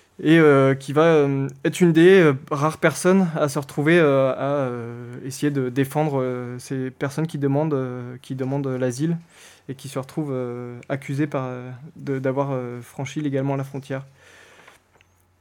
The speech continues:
Et donc, il nous explique que, euh, que donc en ces, euh, quelques, quelques mois, donc en ces deux mois, officiellement, il y a, euh, deux mille huit cents enfants qui ont été, euh, retirés de leur famille.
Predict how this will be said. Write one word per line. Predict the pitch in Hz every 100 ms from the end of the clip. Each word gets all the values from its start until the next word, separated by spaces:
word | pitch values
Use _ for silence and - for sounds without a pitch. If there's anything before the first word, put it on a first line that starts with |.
| _ _ _
Et | 151
donc, | 170 196
il | 170 156
nous | 151 147
explique | 143 - 190
que, | -
euh, | 160 160 139 131 127 123 127 123 123 _ _ _ _ _ _ - _ - _ _ _
que | 156
donc | 147 170
en | 170
ces, | 143 147 143
euh, | 135 131 131
quelques, | - 151 - 147 143 135 131 131
quelques | - 147 139
mois, | 143 151 196
donc | 170 143
en |
ces | 135
deux | 135 135
mois, | 143 156 202 - - - - - _ _ _ _
officiellement, | 175 170 185 - 170 190 196
il |
y | 151
a, | 156
euh, | 147 135 131
deux | 131
mille | 160 170
huit | 165
cents | 160 160
enfants | 151 139 180
qui | -
ont | 147
été, | 135 143
euh, | 139 131 131
retirés | 127 139 147 147
de | 156
leur | 131 127
famille. | - 135 160